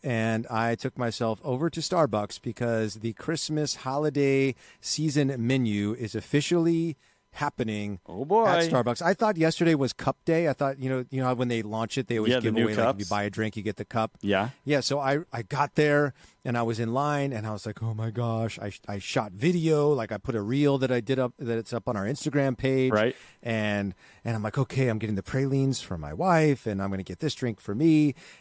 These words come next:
Speaker 1: And, and then I was, like, looking around the store and I couldn't see the stack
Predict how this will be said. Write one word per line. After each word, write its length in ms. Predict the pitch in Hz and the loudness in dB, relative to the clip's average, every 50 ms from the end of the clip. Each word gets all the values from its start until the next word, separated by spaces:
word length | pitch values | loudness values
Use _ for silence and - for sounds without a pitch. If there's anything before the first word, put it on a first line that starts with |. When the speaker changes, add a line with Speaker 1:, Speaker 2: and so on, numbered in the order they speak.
| _ | _
Speaker 1:
And, 600 | - 110 107 104 104 104 104 101 101 101 101 98 - | -4 -2 0 0 2 2 0 0 0 -2 -4 -6 -6
and 160 | - 113 107 | -6 -4 -2
then 220 | 107 107 104 107 - - | -2 -2 -4 -4 -6 -8
I 80 | - 110 | -8 -4
was, 180 | 110 117 104 | -4 -4 -2
like, 160 | 110 113 104 - | -4 -4 -2 -2
looking 240 | 156 196 - 185 | -2 0 0 0
around 240 | 147 135 127 117 110 | 2 2 0 0 0
the 80 | 110 101 | -2 -4
store 280 | - - 160 180 180 | -2 -2 0 2 2
and 100 | 156 123 | 2 2
I 60 | 110 104 | 0 -2
couldn't 280 | - - 151 139 120 | 0 0 2 2 2
see 200 | - - - 139 | 0 0 -4 -4
the 100 | 113 113 | -4 -4
stack 540 | - - - - 127 117 117 113 - - - | -4 -4 -2 0 0 2 2 0 -2 -4 -14